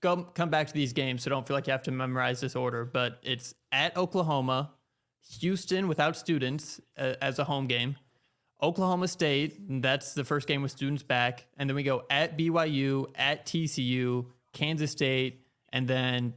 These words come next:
the kind of, the big one is Kansas, January twenty-eighth or twenty-ninth. That one's on C B S. Um, you know, I can see us starting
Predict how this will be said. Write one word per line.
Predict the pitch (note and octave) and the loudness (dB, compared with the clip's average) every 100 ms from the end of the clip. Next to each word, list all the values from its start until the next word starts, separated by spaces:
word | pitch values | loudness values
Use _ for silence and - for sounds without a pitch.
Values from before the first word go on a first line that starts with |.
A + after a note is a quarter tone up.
| _ | _
the | D3 C3 B2 B2 A#2+ - | -2 2 4 2 0 -2
kind | D3 C3+ | -2 0
of, | B2 A#2+ - - _ _ | 0 -2 -12 -20 _ _
the | C#3 | -4
big | C3 F3+ C#3+ | 2 2 4
one | C3+ B2+ B2 | 0 0 -2
is | A#2+ A#2+ | -2 -4
Kansas, | - D3 C3+ A#2+ A#2+ - - - _ _ - | 0 0 2 0 -2 -4 -12 -14 _ _ -6
January | C3+ C#3 C3+ C3 | -4 -2 -2 -4
twenty-eighth | B2 C#3+ C3+ C3 C3 | -4 -4 -2 -2 -2
or | B2 | -6
twenty-ninth. | - C3 B2 B2+ B2 A#2 - _ _ _ _ _ | -4 -2 0 0 0 -4 -10 _ _ _ _ _
That | C3 C3 | -2 0
one's | B2+ | -2
on | B2+ | -2
C | - C#3 | -2 -2
B | B2 | 0
S. | B2 A#2+ A#2 - - - - _ _ _ _ | 0 0 -2 -8 -14 -20 -20 _ _ _ _
Um, | C#3+ C#3 C3+ C3 A#2+ A#2 - _ _ _ | 2 4 4 4 2 -2 -8 _ _ _
you | D3+ | 0
know, | C#3+ | 2
I | A#2 D#3 | 2 0
can | A3 F3 | 2 -2
see | - E3 E3 | 2 2 4
us | D3 C3 - - _ | 2 0 -10 -12 _
starting | - - D3+ D3 D#3+ D#3 D3 C#3 | -10 -2 2 2 2 2 2 0